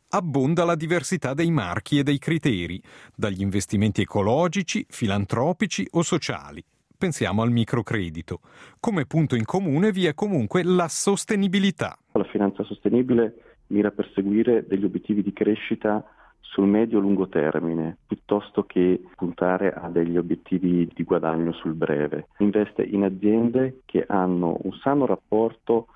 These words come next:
Speaker 2: con tutti i propri stakeholder, i portatori di interesse, quindi un buon rapporto con quello che è il contesto ambientale, sociale, quindi i propri collaboratori, fornitori, anche concorrenti, con lo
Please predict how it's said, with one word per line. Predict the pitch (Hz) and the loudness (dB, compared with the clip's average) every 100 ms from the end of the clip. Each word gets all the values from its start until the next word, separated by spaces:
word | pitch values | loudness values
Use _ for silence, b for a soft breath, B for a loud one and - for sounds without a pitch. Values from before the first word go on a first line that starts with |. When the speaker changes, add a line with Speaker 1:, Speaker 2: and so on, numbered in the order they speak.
| b | b
Speaker 2:
con | b 92 92 | b -6 -2
tutti | 147 147 | -4 -2
i | 131 | -2
propri | - 92 98 92 | 0 -2 -4 -6
stakeholder, | - 92 92 - 104 113 98 | -2 -2 -2 0 0 2 -2
i | - | -4
portatori | 92 - 92 92 | -6 -4 -2 0
di | 90 | 0
interesse, | 87 - 80 90 - - - | -2 -2 -2 -4 -6 -10 -4
quindi | 101 95 85 82 _ - | 0 2 2 0 _ -4
un | 90 87 | -2 0
buon | 98 | 0
rapporto | 98 85 - 90 - - 82 82 | -2 -2 0 0 -2 -10 -6 -6
con | - 85 | -2 -2
quello | 90 85 85 | 0 0 0
che | - | 0
è | 82 | 0
il | 80 - | -2 -2
contesto | 85 82 87 - 90 | -2 0 -2 -2 -2
ambientale, | 90 85 - 104 120 135 139 - - 50 - | 0 -2 -2 -2 -2 0 -2 -4 -16 -20 -18
sociale, | - 87 - 98 110 123 | -8 -8 -4 -2 0 0
quindi | - 85 87 | 0 -2 -2
i | |
propri | - - | -4 -6
collaboratori, | - 82 85 82 - 104 110 113 | -4 -2 -2 -2 0 2 2 0
fornitori, | - - - 85 - 104 104 104 104 _ _ | -2 -4 -4 -6 0 2 2 2 -2 _ _
anche | 95 104 98 | -2 0 -2
concorrenti, | - 110 - 82 95 110 117 - 113 B B | -4 -6 0 2 2 2 0 -2 -2 B B
con | - 92 | -2 0
lo | 85 | 0